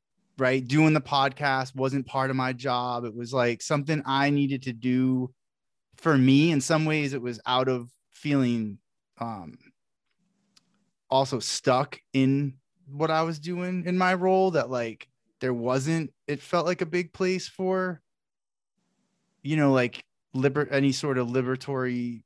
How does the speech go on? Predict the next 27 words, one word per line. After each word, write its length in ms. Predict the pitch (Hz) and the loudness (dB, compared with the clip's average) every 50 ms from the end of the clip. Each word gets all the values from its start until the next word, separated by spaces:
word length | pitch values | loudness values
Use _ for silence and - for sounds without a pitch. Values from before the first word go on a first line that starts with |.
| _ - | _ -8
practice, 720 | - 135 123 117 127 131 127 156 156 151 151 - - - | -4 -4 -2 -2 -4 -6 -6 -6 -6 -6 -8 -8 -8 -6
you 100 | 156 147 | -4 -4
know, 200 | 151 151 151 147 | -2 -2 -2 -4
confined 600 | - - 139 131 - - 143 131 135 139 135 127 | -2 -2 -4 -2 0 2 4 4 6 6 4 4
by 140 | 135 131 123 | 4 2 2
those 180 | 123 120 113 - | 2 -2 -2 -4
structures. 580 | - - 127 123 131 - - 170 170 165 - | -4 -2 -2 -2 -4 -4 -6 -6 -6 -4 -2
So 100 | - 170 | 0 0
I 120 | 147 143 151 | 2 4 4
really 260 | 156 165 180 180 185 | 6 6 8 8 6
wanted 240 | 185 175 175 165 139 | 6 4 2 2 0
to 60 | 135 | -4
put 280 | - - - 160 - - | -6 -6 -6 -6 -4 -2
that 240 | 151 143 135 127 - | -2 0 -2 -2 -4
into 200 | 147 147 135 139 | -4 -4 -2 -2
the 100 | 123 120 | -4 -6
podcast. 920 | 113 - - 123 123 127 131 131 139 151 143 143 143 156 156 - - - - _ _ _ _ _ _ _ _ _ _ _ _ _ _ _ _ _ _ _ _ _ _ - | -8 -8 -6 -4 -2 -4 -4 -4 -2 -2 -2 0 -2 -4 -6 -10 -14 -20 -20 _ _ _ _ _ _ _ _ _ _ _ _ _ _ _ _ _ _ _ _ _ _ -2
And, 260 | 147 147 143 147 143 165 | 0 2 2 0 0 0
and 120 | 151 135 | -2 0
so 120 | - 165 | 2 2
that's 300 | 156 160 156 165 170 - | 4 4 4 4 2 0
been 220 | - - 170 175 170 | 0 0 2 2 0
something 360 | - 185 175 170 156 180 170 | 0 -2 -2 -2 -2 -2 -2
I 120 | 151 135 | 0 -2
have, 360 | 127 127 139 131 131 139 135 131 135 _ _ _ - | 0 0 0 0 0 0 -2 -4 -10 _ _ _ -8
like, 400 | 131 135 127 123 117 - - - _ _ _ _ _ _ _ _ _ _ _ _ _ _ _ _ _ _ _ _ _ _ _ _ _ | -4 -4 -2 -2 -4 -6 -14 -20 _ _ _ _ _ _ _ _ _ _ _ _ _ _ _ _ _ _ _ _ _ _ _ _ _
tr-, 140 | - - - | -14 -14 -14